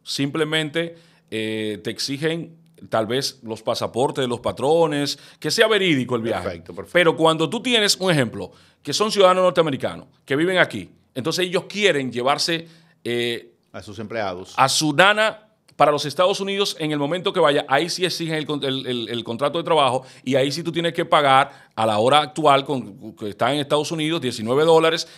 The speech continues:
Speaker 1: el contrato y todo ese tipo de cosas. Pero acuérdate de algo, que cuando tú les das alojamiento y comida
Speaker 2: Eso baja.
Speaker 1: claro que sí, las horas bajan.
Speaker 2: Así es, señores, hay muchas, muchas visas no inmigrantes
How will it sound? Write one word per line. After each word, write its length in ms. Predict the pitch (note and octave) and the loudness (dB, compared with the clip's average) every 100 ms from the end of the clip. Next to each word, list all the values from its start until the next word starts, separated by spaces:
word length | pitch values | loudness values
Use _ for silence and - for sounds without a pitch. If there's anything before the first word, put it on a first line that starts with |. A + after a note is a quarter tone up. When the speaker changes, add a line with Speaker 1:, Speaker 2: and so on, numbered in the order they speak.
| - | -10
Speaker 1:
el 140 | A#2+ | -6
contrato 420 | D#3 E3 E3 D#3+ | -4 2 2 2
y 40 | C#3 | -2
todo 160 | C3 | -4
ese 160 | B2 B2 | -4 -6
tipo 200 | A#2 A#2+ | -8 -10
de 60 | |
cosas. 240 | G#2+ - G#2+ | -10 -10 4
Pero 280 | A#3+ F#3+ F3 - - | 6 6 4 -4 -6
acuérdate 380 | C3 F#3 F#3 | -4 -2 -2
de 100 | D#3 | -2
algo, 240 | A2 F#2+ - _ _ _ | -2 -6 -14 _ _ _
que 140 | - | -10
cuando 320 | C3+ D3+ D3 F3+ | 0 2 2 0
tú 120 | F#3 | 2
les 140 | G3 | 2
das 200 | D3 F3 - | 4 4 4
alojamiento 560 | D3 C3+ C3+ E3 F3+ | 0 0 -2 -2 -6
y 40 | F#3 | -2
comida 500 | G3+ E3 D3 D3 - _ _ _ _ _ _ _ _ _ _ | -2 2 0 -2 -8 _ _ _ _ _ _ _ _ _ _
Speaker 2:
Eso 180 | B2 A#2+ | -12 -6
baja. 380 | G#2+ F2+ E2+ E2+ _ _ - | -4 -6 -10 -18 _ _ -20
Speaker 1:
claro 260 | - F#2 F2 | -6 -4 -4
que 80 | G2+ | -8
sí, 140 | - | -8
las 200 | G#3+ C3 | -6 -4
horas 300 | A2 G#2 G2 - | -4 -4 -6 -10
bajan. 440 | G2 A2+ C3+ G2 - _ _ _ _ _ | -4 -4 -4 -12 -20 _ _ _ _ _
Speaker 2:
Así 260 | G#2+ G#2 A2 | -12 -8 -4
es, 120 | G2+ | -4
señores, 340 | A#2 C#3+ D#3+ - | -2 -2 -2 -2
hay 140 | D3+ | -4
muchas, 840 | E3 G#3+ A3+ - G3 F#3+ - - - _ | -2 -6 -6 -4 -4 -6 -12 -18 -20 _
muchas 380 | A#2 D#3+ E3+ - | -10 -6 -6 -6
visas 580 | D#3+ D#3+ - A2 - - | -6 -6 -6 -6 -8 -12
no 260 | G#2 A2 D#3+ | -10 -6 -6
inmigrantes 800 | F3+ D#3+ D#3+ D#3 B2+ G#2 - - | -4 -4 -4 -4 -6 -8 -10 -18